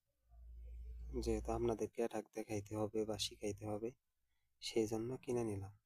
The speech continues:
প্রতিটা অ্যাটাক আমি একইভাবেই দেই, স্পেটার শটারের পিছন দিক থেকে, ফায়ার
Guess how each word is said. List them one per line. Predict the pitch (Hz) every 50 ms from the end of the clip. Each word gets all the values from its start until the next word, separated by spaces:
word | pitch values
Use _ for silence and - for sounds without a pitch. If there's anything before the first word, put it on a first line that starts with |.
| _ _ _ _ _ _ _ _ _ _ _ _ _ _ _ _ _ _ _ _ _ _ _ _ _ _ _ _ _ _ _ _ _ _ _ _ _ _ _ _ _ _
প্রতিটা | - 170 165 - 185 170 - 160 156 139 -
অ্যাটাক | 147 156 - 143 143 156 - - 135
আমি | 131 131 139 139 - - 135
একইভাবেই | 131 - - - 135 123 120 120 117 120 117 113 107 -
দেই, | 110 113 131 147 165 165 - - - - - _ _ _ _ _ _ _ _ _ _ _ _ _ _ _ _ _ -
স্পেটার | 143 - - - - 127 123 - 135 139 143 - _ _ _ _ _ _ _ _ -
শটারের | - - - 120 110 127 123 127 139 135 - -
পিছন | - 143 - - 120 110 107
দিক | 110 107 - -
থেকে, | 101 98 - - - - - - - - - _
ফায়ার | - 117 117 117 123 127